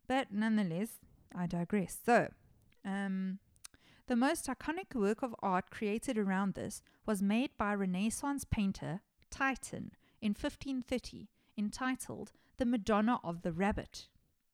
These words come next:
You can now found the <laughs> you can now fi-, ah, yes, that's really hard for me to say today. You can now find this.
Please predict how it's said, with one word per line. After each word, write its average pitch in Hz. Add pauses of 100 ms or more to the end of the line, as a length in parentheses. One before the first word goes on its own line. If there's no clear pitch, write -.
(100)
You 220
can 226
now 247
found 269
the 214 (340)
<laughs> - (2250)
you 240
can 254
now 294 (320)
fi-, 254
ah, 294
yes, 311
that's 381
really 392
hard 294
for 311
me 277
to 262
say 269
today. 196 (420)
You 233
can 180
now 175 (380)
find 269
this. -